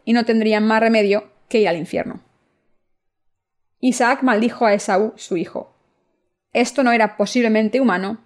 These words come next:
para un padre. Era Dios quien maldijo a Esaú, usando a Isaac como su agente.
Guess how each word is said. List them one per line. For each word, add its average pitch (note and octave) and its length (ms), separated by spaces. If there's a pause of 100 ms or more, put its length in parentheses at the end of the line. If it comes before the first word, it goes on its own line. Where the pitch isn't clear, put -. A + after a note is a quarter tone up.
(380)
para F#3 180
un A3 140
padre. F#3 420 (880)
Era A#3 180
Dios A#3+ 500 (240)
quien A#3+ 220
maldijo G#3+ 460
a F#3+ 40
Esaú, F#3+ 580
usando A3+ 600
a G3+ 100
Isaac F#3 460
como G3 220
su - 80
agente. - 440